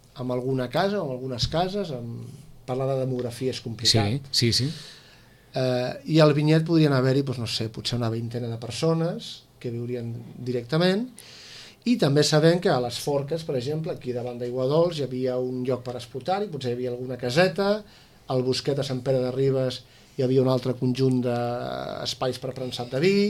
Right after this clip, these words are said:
Speaker 1: a la zona del Golf hi havia un altre lloc, al Castell de Miralpeix s'han trobat alguns fragments de ceràmica romana, també, és a dir, que hi haurien diversos punts
Speaker 2: Mhm.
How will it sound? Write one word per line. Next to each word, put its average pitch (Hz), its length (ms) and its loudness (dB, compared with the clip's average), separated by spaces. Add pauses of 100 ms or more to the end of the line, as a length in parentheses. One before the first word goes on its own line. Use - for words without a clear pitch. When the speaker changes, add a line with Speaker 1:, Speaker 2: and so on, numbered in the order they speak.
(1040)
Speaker 1:
a 135 240 -2
la 131 160 0
zona 139 220 2
del 135 180 4
Golf 139 540 4 (880)
hi 135 100 2
havia 135 220 4
un 127 80 4
altre 127 280 2
lloc, 202 580 8
al 143 140 -4
Castell 143 300 -2
de 139 80 0
Miralpeix 139 560 2
s'han 135 160 -2
trobat 135 560 2 (760)
alguns 135 640 4
fragments 139 380 2
de 127 80 -2
ceràmica 127 340 -2
romana, 196 460 -2
també, 190 320 -2
és 185 80 -4
a 180 80 -4
dir, 165 80 -2
que 160 80 -2
hi 151 80 0
haurien 175 240 -2
diversos 165 440 -4
punts 180 520 2
Speaker 2:
Mhm. 117 220 0